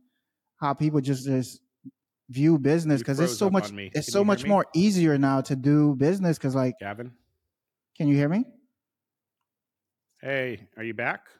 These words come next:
Speaker 1: Yeah, I'm good. Can you hear me?
Speaker 2: Oh, yeah. You, you froze.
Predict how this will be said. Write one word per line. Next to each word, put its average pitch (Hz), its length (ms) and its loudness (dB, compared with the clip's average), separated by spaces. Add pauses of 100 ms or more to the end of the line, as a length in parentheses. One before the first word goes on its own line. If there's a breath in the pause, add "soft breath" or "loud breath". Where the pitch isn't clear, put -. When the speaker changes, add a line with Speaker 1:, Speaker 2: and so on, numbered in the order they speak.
(380)
Speaker 1:
Yeah, 151 140 -2
I'm 170 120 -4
good. 170 260 -2
Can 151 140 -6
you 147 60 -2
hear 156 120 0
me? 190 140 -4 (680)
Speaker 2:
Oh, 113 120 -8
yeah. 117 280 -8
You, 147 100 -12
you 139 120 -8
froze. 135 640 -4